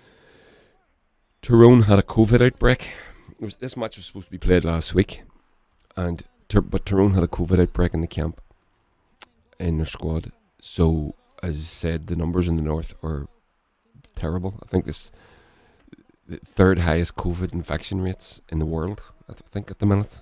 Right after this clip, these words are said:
in, in, in the north of Ireland. So they had to postpone that. They postponed it for two weeks,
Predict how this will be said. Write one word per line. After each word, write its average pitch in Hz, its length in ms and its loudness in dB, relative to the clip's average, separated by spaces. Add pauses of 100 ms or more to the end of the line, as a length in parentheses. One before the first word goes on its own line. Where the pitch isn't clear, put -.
(100)
in, - 220 -6
in, 80 400 -6
in 73 120 -6
the 78 60 -4
north 85 240 -6
of 82 80 -8
Ireland. 87 260 -4 (920)
So 95 400 6 (1000)
they 98 80 4
had 98 140 4
to 98 60 0
postpone - 440 -4
that. 85 120 -2
They - 40 -20
postponed 104 400 0
it - 40 -4
for - 100 -18
two 87 160 2
weeks, - 300 -4